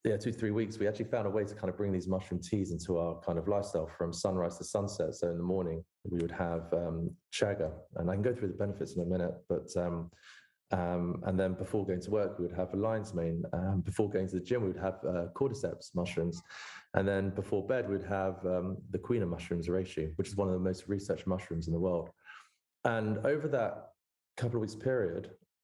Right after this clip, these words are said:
everything shifted. Um,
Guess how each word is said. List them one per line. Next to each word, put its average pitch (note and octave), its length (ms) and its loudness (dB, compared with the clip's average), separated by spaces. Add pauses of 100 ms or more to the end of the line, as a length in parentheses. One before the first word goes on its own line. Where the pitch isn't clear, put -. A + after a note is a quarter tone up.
(320)
everything B2 360 2 (220)
shifted. - 580 0 (140)
Um, F#2 540 2